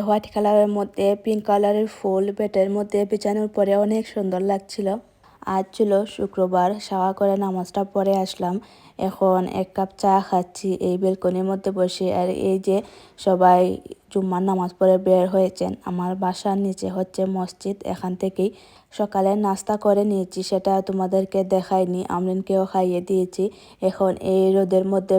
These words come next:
বসে এক কাপ চা খাবো। আমাদের এখানে হালকা একটু একটু ঠান্ডা পড়েছে, তাই রোদের মধ্যে বসতেও ভালো লাগছে। গরম হলে কিন্তু এভাবে রোদের মধ্যে বসা যেত না। চা খাওয়ার পরে আমরিনকে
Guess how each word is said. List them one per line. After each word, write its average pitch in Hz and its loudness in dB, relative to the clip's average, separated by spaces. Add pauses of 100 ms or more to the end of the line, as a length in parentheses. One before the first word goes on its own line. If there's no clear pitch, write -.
(100)
বসে 190 0 (180)
এক 185 -6
কাপ 196 -4 (140)
চা 190 0 (140)
খাবো। 175 -2 (600)
আমাদের 202 0 (140)
এখানে 208 -2 (100)
হালকা 214 0 (240)
একটু 214 -6 (100)
একটু 208 -4 (100)
ঠান্ডা 190 0 (100)
পড়েছে, 190 2 (460)
তাই 202 10
রোদের 196 6
মধ্যে 202 0 (100)
বসতেও 202 2 (100)
ভালো 196 4 (100)
লাগছে। - -2 (140)
গরম 196 6
হলে 214 2 (120)
কিন্তু 208 0 (160)
এভাবে 196 6
রোদের 190 0
মধ্যে 196 -2 (100)
বসা 196 -2
যেত 185 -2 (140)
না। 190 -4 (640)
চা 226 4 (100)
খাওয়ার 196 8
পরে 202 6 (240)
আমরিনকে 208 2